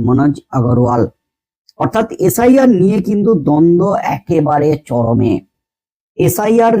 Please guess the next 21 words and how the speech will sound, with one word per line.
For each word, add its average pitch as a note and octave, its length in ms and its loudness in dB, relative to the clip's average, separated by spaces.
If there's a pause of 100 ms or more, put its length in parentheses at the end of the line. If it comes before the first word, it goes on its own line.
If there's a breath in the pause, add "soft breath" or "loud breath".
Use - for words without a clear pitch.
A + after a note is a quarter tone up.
নিয়ে F3 320 2 (880)
রীতিমতো A#3+ 560 2
হুলস্থুল B3 600 0
একেবারে G#3 420 -2
গোটা C#3+ 320 -2 (120)
রাজ্য। C3 340 -4 (800)
প্রথম F#3 340 2
থেকেই A3+ 300 0
সুর G3+ 260 -6
চড়িয়েছেন E3+ 540 2 (1500)
রাজ্যের D3 460 2
মুখ্যমন্ত্রী D3+ 560 2
মমতা B2+ 380 2
ব্যানার্জি A#2+ 320 0
থেকে B2+ 220 -2
শুরু E3+ 240 -6
করে F3+ 260 -2
তৃণমূল B2 420 0
হাইকমান্ড, - 580 -2
তৃণমূল C3 380 0
নেতৃত্ব, C#3 500 -2